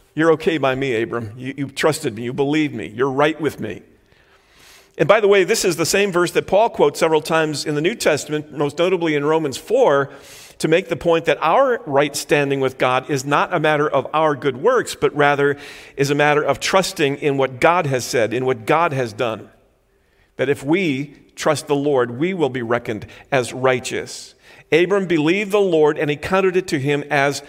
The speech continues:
righteous. He simply believed. He simply believed that though he had no children, even in his old age, he had no realistic hope of having any children, he believed that God could make his descendants as numerous as the stars in the sky.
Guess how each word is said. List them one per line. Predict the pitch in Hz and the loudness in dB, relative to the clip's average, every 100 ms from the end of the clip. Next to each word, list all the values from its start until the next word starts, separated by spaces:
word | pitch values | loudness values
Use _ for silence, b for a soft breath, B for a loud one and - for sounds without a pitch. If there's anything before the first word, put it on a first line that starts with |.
| B | B
righteous. | - 127 151 165 123 90 - - - _ _ _ _ _ _ b b b b b b b | -2 2 2 0 -2 -4 -6 -14 -18 _ _ _ _ _ _ b b b b b b b
He | _ - 156 | _ -4 -2
simply | 151 220 233 | 0 -2 -2
believed. | 214 220 285 147 - - _ _ _ _ _ _ _ - | -2 0 0 -4 -8 -20 _ _ _ _ _ _ _ -8
He | 165 | -2
simply | 240 254 277 | 0 0 0
believed | 302 285 185 139 | 0 2 2 0
that | 151 | 0
though | 202 | 2
he | 170 175 | 2 2
had | 156 185 220 | 2 2 0
no | 233 | -2
children, | 240 - 151 127 139 151 | -2 0 2 2 0 -2
even | 202 240 262 | -2 -2 0
in | 220 | 0
his | 185 | 0
old | 190 196 175 | 2 2 2
age, | 123 131 - | 0 0 -2
he | 160 | 0
had | 156 | 0
no | 170 | 2
realistic | 180 170 156 185 175 180 - | 2 4 4 2 0 -4 0
hope | 175 | 0
of | 160 | 0
having | 135 240 285 196 | 0 0 0 0
any | 139 127 | -2 -2
children, | - 127 120 127 B B | -2 -2 -2 -8 B B
he | - | -4
believed | 156 156 196 220 135 117 | 0 0 0 -2 -4 -4
that | 127 120 | -6 -2
God | 160 208 202 | -2 -2 -6
could | 156 | -8
make | 143 160 160 | -4 -4 -4
his | 175 | -4
descendants | 165 151 165 131 110 123 | -4 -4 -4 -4 -6 -6
as | 113 | -6
numerous | 139 180 180 175 | -2 -2 -2 -4
as | 123 | -6
the | 113 | -6
stars | 117 - 160 160 175 | -8 0 0 2 0
in | 170 | -2
the | 147 | -6
sky. | - 131 107 - | -2 -2 -2 -6